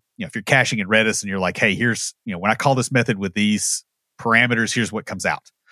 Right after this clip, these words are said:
Okay, cool. I'll do that in regular caching. Okay, here is, you know, some complex report document that this user needs that takes a half hour to build. Well, I don't want to rebuild that every time I deploy a new version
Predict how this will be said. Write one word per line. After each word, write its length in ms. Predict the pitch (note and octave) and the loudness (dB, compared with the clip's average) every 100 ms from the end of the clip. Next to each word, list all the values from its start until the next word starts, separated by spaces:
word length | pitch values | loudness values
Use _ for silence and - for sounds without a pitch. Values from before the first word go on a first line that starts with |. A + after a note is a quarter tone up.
| - - _ _ - | -20 -20 _ _ 0
Okay, 220 | C#3+ A2+ | 2 2
cool. 180 | - A2 | 2 2
I'll 140 | F#2+ | 4
do 140 | F#2 G2+ | 2 0
that 120 | G2 | 0
in 60 | F2 | -2
regular 280 | F#2 F2+ | -4 -4
caching. 420 | F#2 A2+ F2+ - - _ _ _ _ - | -2 0 0 -2 -10 _ _ _ _ -8
Okay, 200 | A2 - | -2 0
here 380 | - B2+ A#2+ A#2+ | 2 4 4 2
is, 720 | A2 G#2+ G#2 G2+ G2 F2+ - - _ _ _ | 0 2 4 2 0 -2 -4 -6 _ _ _
you 100 | - | -2
know, 60 | A2+ | 0
some 300 | - B2 A2+ _ - | 2 2 -2 _ -10
complex 560 | G2 - B2 A2+ - | -10 -2 0 0 -2
report 400 | F#2+ - A#2+ - | -8 -2 0 0
document 460 | - F2+ - E2 - _ | 2 0 0 -12 -14 _
that 180 | F#2+ - | -10 -6
this 160 | G#2 | -4
user 460 | G#2 G#2+ F#2+ F#2+ F2+ _ - | 0 2 2 -2 -4 _ -4
needs 640 | G#2 A#2+ G#2+ G2 F2+ - | 4 4 4 2 -4 -8
that 160 | G2 | -8
takes 300 | - G#2+ - | -2 -2 -2
a 40 | B2+ | -2
half 280 | A#2 A2+ G#2+ | 0 2 2
hour 240 | F#2+ F2 | 2 0
to 60 | - | -4
build. 340 | G#2 F2+ - - _ _ _ _ _ _ _ - | -2 -2 -4 -16 _ _ _ _ _ _ _ -4
Well, 280 | A2+ G2+ - | 0 0 2
I 100 | A#2+ | 4
don't 120 | C#3 | 4
want 120 | A#2 | 2
to 40 | A#2 | 0
rebuild 380 | G2+ F#2 B2+ G#2+ | 0 4 4 4
that 180 | F#2 - | 2 0
every 160 | G#2+ | -4
time 160 | F#2+ G#2+ | -2 -2
I 80 | F#2+ | -2
deploy 280 | F2+ - G2+ | -2 -2 -2
a 20 | |
new 160 | F2+ F2 | -2 2
version 500 | A2 A2 F#2 D2+ | 4 4 0 -8